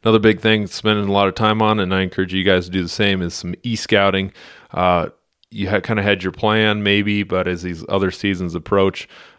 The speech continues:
uh, keep e-scouting. There was a really good video onX put out really a little bit ago on some five tips on some finding new ground that using their three D, uh, feature.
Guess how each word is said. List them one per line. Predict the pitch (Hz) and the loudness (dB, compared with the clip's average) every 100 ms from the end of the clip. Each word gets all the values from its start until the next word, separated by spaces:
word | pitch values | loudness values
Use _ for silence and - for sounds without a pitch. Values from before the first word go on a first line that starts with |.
| - | -14
uh, | - 82 _ _ | -14 -14 _ _
keep | - 120 113 | -4 -4 -2
e-scouting. | 107 - 95 | -2 0 0
There | 98 110 | 4 4
was | 127 | 4
a | 120 98 | 4 2
really | 90 92 98 101 | 2 0 2 2
good | 98 87 | 0 0
video | 92 92 92 | 0 2 2
onX | - 92 92 92 - | 2 2 2 -2 -4
put | 101 92 | 0 2
out | 92 92 - - _ _ - | 2 2 -2 -14 _ _ -4
really | 95 92 92 92 - | 0 2 2 0 -4
a | |
little | 92 92 95 | -4 -2 0
bit | 90 95 | 0 0
ago | 90 95 95 92 | 2 4 4 2
on | 92 90 87 | 0 -2 -4
some | 85 | -8
five | - 92 90 | -2 0 0
tips | 92 90 - | -2 -4 -4
on | 90 87 | -6 -6
some | - 85 82 - - - - - - - _ _ _ | -8 -8 -10 -14 -20 -20 -20 -20 -20 -20 _ _ _
finding | _ 107 98 98 90 85 - _ _ _ _ _ _ | _ 0 0 -2 -6 -10 -18 _ _ _ _ _ _
new | 104 104 | 0 0
ground | 95 92 90 90 98 - - | 2 2 2 2 -2 -8 -12
that | 95 92 87 87 | 0 2 4 2
using | - 95 92 90 | 0 -2 -2 -2
their | 87 | -4
three | 85 - 92 | -4 -4 -2
D, | 98 98 - - _ _ _ _ _ _ _ _ _ | 0 -2 -6 -20 _ _ _ _ _ _ _ _ _
uh, | 214 95 87 90 90 92 | -8 -4 -2 -2 -2 -4
feature. | - 104 - 113 | -4 -4 0 -2